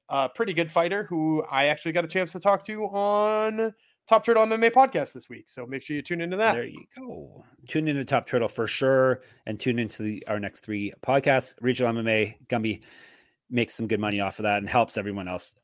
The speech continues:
Speaker 2: do it as well. So that's our next episode. We'll be Invicta, as Gumby said, and we'll recap how the regional, actually, actually one of the regional events has not occurred yet on the weekend, but we, we talk a little bit about, um,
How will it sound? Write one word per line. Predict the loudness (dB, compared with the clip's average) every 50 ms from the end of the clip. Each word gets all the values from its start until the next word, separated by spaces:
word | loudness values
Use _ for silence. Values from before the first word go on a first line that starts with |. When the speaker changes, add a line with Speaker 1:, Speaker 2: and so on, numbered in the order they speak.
| _ -6
Speaker 2:
do | -4 -2 -2
it | -2 -4 -8 -18 _ _
as | 2 2 2 2 2
well. | 4 6 6 6 6 4
So | 4 4
that's | 4 6 6
our | 6 6
next | 6 4 6 4
episode. | 2 2 0 2 6 6 6 8
We'll | 6 2
be | 4 4 2 2
Invicta, | 4 2 2 2 2 2
as | 0 0 0 0
Gumby | -2 -4 -2 -4 -8
said, | -2 4 6 8 8 8 6 2 -10 -20 -20 _ _
and | -4 -2 0
we'll | 0 0
recap | 0 -2 0 0 0 0 0 -2
how | -4 -2 -2 -2 -4 -6 -12 _
the | -14 -6
regional, | -6 -6 -4 -4 -2 0 0
actually, | 0 0 -4 -2 0
actually | 0 0 2 0 0
one | 0 2 0
of | 0
the | 0 0
regional | -2 -2 -2 -4 -4
events | -4 -6 -8 -10
has | -12 -6 -4
not | -4 -4 -4 -6
occurred | -10 -6 -2 0 0 0 0
yet | -4 -8 -8 -10
on | -10 -10
the | -10
weekend, | -12 -12 -12 -14 -14 -14 -12
but | -14 -14
we, | -14 -14 -16 -14 -12
we | -14 -8
talk | -6 -6 -4 -4
a | -4
little | -6 -4 -4
bit | -4 -4 -2
about, | -2 -2 -2 -2 -6 _ -20 -20 -20 -20 -20 -20 -16 _ 2
um, | 4 6 6 6 4 4 2 -2 -4 -6